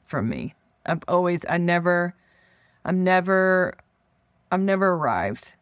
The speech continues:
right? I've never made it. I've never, and that's not a, again, a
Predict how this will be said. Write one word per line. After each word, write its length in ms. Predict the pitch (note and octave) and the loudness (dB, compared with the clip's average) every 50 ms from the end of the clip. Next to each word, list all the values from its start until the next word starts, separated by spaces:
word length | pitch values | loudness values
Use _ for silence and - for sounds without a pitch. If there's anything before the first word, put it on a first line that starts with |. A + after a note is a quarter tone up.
| _ _ | _ _
right? 320 | - E3+ E3+ F3 F3+ F3+ - - | -4 0 0 2 2 0 -2 -2
I've 160 | - E3+ - | -4 -4 -2
never 320 | E3+ F3 F3 F3 E3 F3 F3 | -2 -2 0 0 0 0 0
made 260 | E3+ E3 E3 E3 D#3+ | 0 -2 -2 -2 -2
it. 240 | D#3+ E3 D#3+ - _ - | -2 -2 -2 -4 _ -6
I've 140 | D#3 D3+ - | -6 -4 -2
never, 680 | E3 E3+ E3+ E3+ D#3+ E3 E3 E3 E3 E3 D#3+ C#3 - _ _ _ _ _ _ _ - | -2 0 0 0 -2 -2 -2 -2 -2 -2 -4 -6 -8 _ _ _ _ _ _ _ -6
and 160 | F3+ F#3+ G3 | -2 0 0
that's 260 | G3+ G3+ D3 - - | 0 0 -2 -2 -4
not 300 | G#3+ F#3 E3+ E3+ E3+ E3+ | -2 0 0 0 0 0
a, 240 | E3+ D#3 D#3 D3 - - - | 0 0 0 -2 -4 -4 -6
again, 640 | F3 E3 D3 F3 F3 F3 D#3+ D3+ D3+ D3 C3+ - - | -6 -4 -2 -2 0 0 0 0 -2 -4 -8 -8 -8
a 380 | - D3 C3+ C3+ C#3 C3+ - | -8 -6 -4 -2 -4 -4 -4